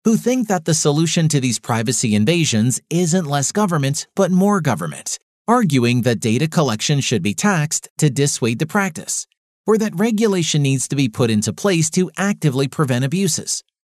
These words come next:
This is silly to anyone who understands the effect regulations have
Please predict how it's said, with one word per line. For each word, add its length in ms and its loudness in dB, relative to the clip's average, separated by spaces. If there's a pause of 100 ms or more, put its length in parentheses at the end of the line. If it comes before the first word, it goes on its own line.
(440)
This 260 0
is 160 -2
silly 320 0
to 280 -2
anyone 420 2
who 220 2
understands 560 -2
the 160 0
effect 360 -4
regulations 760 -2
have 340 2